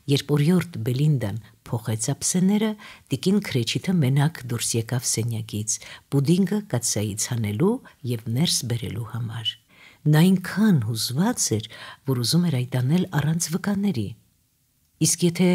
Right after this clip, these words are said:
այն կիսաեփ լինի, իսկ եթե հանելիս այն փշրվի, իսկ եթե որևէ մեկը բարձրացել է ետնաբակի պատի վրայով ու գողացել է այն, մինչ նրանք ուրախանում էին սագով, այս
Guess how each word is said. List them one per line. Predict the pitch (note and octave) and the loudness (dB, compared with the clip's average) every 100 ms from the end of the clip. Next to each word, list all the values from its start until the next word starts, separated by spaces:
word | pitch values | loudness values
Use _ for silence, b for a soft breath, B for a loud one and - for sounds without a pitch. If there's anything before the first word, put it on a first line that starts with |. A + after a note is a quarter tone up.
| E3+ B B B _ - | 2 B B B _ 2
այն | C#3+ C#3+ | 4 2
կիսաեփ | - - - B2 B2 A#2 - | 0 0 0 0 0 -2 -2
լինի, | C3+ C3+ D#3 E3+ - - B B | -2 0 0 -2 -6 -20 B B
իսկ | - D#3+ D#3+ | 0 2 2
եթե | F3+ | 4
հանելիս | D#3 E3+ E3 D#3+ D#3+ | 4 6 6 6 4
այն | D#3+ E3 | 4 2
փշրվի, | - D#3 - D#3+ B2 B2 B2 D3+ _ _ b - | 0 -2 2 2 2 0 0 -2 _ _ b 0
իսկ | C#3 D3 | 2 2
եթե | C#3+ | 2
որևէ | C3+ C3+ C3 B2+ | 2 2 2 2
մեկը | B2+ C3+ | 2 0
բարձրացել | B2 - - A#2+ - A#2+ | -2 -2 -2 0 0 2
է | A#2 | 2
ետնաբակի | B2 - A#2+ B2 A2 A#2+ | 0 0 0 0 -2 -2
պատի | B2 - A#2+ | -2 -2 -2
վրայով | A#2+ A#2+ B2 B2 | -2 0 0 0
ու | C#3 | 2
գողացել | D3 B2+ C3 - A#2+ A2+ | 4 4 2 0 0 0
է | B2 - | -2 -2
այն, | D3+ D3 F3 E3 B B B B - | -2 0 -2 -6 B B B B 0
մինչ | C4 B3 - | 2 2 0
նրանք | B2+ B2+ E3 - - | 0 2 0 -2 -8
ուրախանում | - B2 A2+ G#2+ A#2 A#2+ | -2 -2 -2 -2 -2 -2
էին | B2 C3 | -2 -2
սագով, | - D#3 D3+ E3+ E3+ - - _ B B B B B | 0 0 0 -2 -2 -6 -20 _ B B B B B
այս | - E3 | 2 4